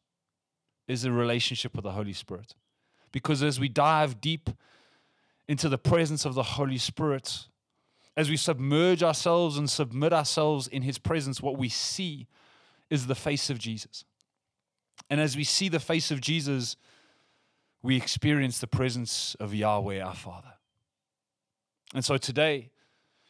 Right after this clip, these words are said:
just as Jesus said to his disciples, I would say to you, this week, yes, the f-, the, the focus is Jesus. Yes, we remember his life, death, and resurrection.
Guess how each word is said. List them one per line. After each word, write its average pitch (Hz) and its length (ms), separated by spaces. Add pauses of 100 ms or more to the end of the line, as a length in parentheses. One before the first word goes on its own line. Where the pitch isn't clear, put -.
(160)
just 151 220
as 170 80
Jesus 156 400
said 156 240
to 160 100
his 143 160
disciples, 131 840 (680)
I 135 100
would 147 180
say 127 240
to - 160
you, 117 220 (920)
this 143 200
week, 151 360 (540)
yes, 127 420
the 127 120
f-, - 300
the, 120 200
the 113 160
focus 147 520
is 104 200
Jesus. 117 480
Yes, 135 280
we 135 120
remember 127 400
his 113 240
life, 120 340
death, 127 300 (320)
and 127 140
resurrection. 123 840